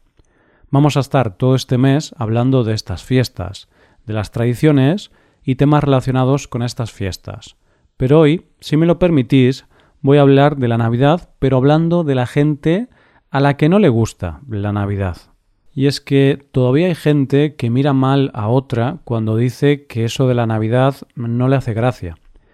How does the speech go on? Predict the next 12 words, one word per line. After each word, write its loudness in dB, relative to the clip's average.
Y -6
yo 0
conozco 0
a -4
gente -2
que -6
no -2
los 0
han 0
mirado 0
muy -2
bien 0